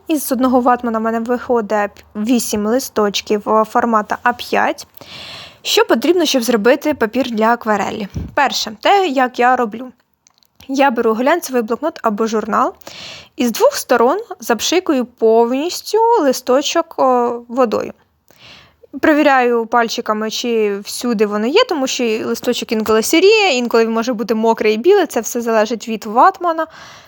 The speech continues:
Може не повністю сіріть, як у мене, наприклад, і відкладаю сушитись.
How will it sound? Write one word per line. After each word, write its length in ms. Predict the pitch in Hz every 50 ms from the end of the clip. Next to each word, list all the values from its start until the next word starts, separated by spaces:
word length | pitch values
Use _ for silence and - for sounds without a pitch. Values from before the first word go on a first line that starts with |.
| _ _
Може 280 | - 269 285 277 247 269
не 140 | 233 233 226
повністю 480 | 214 - 320 359 392 359 - - 311
сіріть, 380 | 302 - - 302 269 285 262 -
як 120 | 262 -
у 40 | 277
мене, 280 | 254 254 247 247 247 247
наприклад, 680 | 240 240 233 240 - 247 240 240 - 233 226 220 - - _
і 200 | - 466 539 453
відкладаю 580 | 349 - - 269 247 214 240 262 302 330 302 277
сушитись. 640 | - - 262 - - - 220 - - 196 - -